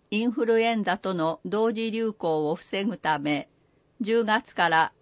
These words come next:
子どものインフルエンザワクチン接種費用を助成します。国の方針に基づき、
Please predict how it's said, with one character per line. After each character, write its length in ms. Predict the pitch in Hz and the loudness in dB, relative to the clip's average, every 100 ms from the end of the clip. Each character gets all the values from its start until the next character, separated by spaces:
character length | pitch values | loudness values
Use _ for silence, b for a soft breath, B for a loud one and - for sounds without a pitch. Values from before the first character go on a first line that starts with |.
| - | -6
子 140 | 214 | -2
ど 160 | 220 226 | 0 0
も 140 | 220 | 0
の 140 | 214 | 0
イ 140 | 208 220 | 0 -2
ン 60 | |
フ 160 | 240 247 | -2 2
ル 100 | 233 | 2
エ 100 | 226 | 4
ン 100 | 233 | 0
ザ 140 | 214 | 0
ワ 140 | 214 233 | 0 0
ク 140 | - | -4
チ 200 | - 226 | -8 -4
ン 80 | 220 | -4
接 260 | - 220 - | -4 -6 -4
種 140 | 220 | -6
費 200 | 240 208 | -4 -2
用 260 | 190 156 143 | 0 0 0
を 200 | 143 - | -2 -4
助 140 | 156 175 | -6 -6
成 280 | - 190 | -4 -4
し 180 | 208 - | -4 -6
ま 240 | 160 156 175 | -4 -4 -4
す。 260 | - _ _ _ _ _ _ _ _ _ _ - | -12 _ _ _ _ _ _ _ _ _ _ -6
国 260 | 220 226 | -2 0
の 160 | 226 226 | 0 0
方 220 | 208 220 | 0 0
針 240 | - 233 220 | -2 -4 -2
に 180 | 208 | -2
基 40 | 202 | -2
づ 460 | 190 202 196 175 | -2 -2 -4 -4
き、 340 | 196 - 156 | -8 -4 -4